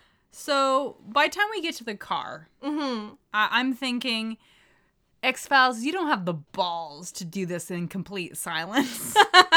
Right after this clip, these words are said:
Speaker 2: No.
Speaker 1: But they didn't. They, they had some talking. And every time they talked, they thought, "You don't need to."
Speaker 2: No.
Speaker 1: It would have been so much better. It
Speaker 2: There
Speaker 1: would have been
Speaker 2: wasn't
Speaker 1: so much better.
Speaker 2: there wasn't any dialogue I felt that really added anything.
Speaker 1: No. Uh, so Scully gets into a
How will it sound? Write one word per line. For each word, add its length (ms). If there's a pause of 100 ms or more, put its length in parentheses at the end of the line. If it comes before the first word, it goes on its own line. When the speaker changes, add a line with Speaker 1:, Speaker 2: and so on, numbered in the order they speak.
(100)
Speaker 2:
No. 420
Speaker 1:
But 160
they 120
didn't. 300
They, 140
they 160
had 240
some 140
talking. 480 (260)
And 180
every 220
time 220
they 80
talked, 280
they 80
thought, 240
"You 80
don't 240
need 240
to." 160 (460)
Speaker 2:
No. 600
Speaker 1:
It 80
would 180
have 60
been 140
so 320
much 300
better. 220
It 140
Speaker 2:
There 100
Speaker 1:
would 100
have 80
been 120
Speaker 2:
wasn't 160
Speaker 1:
so 40
much 220
better. 180 (160)
Speaker 2:
there 140
wasn't 260
any 200
dialogue 540
I 120
felt 300
that 120
really 340
added 380
anything. 400
Speaker 1:
No. 400 (300)
Uh, 240
so 420
Scully 360
gets 280
into 560
a 580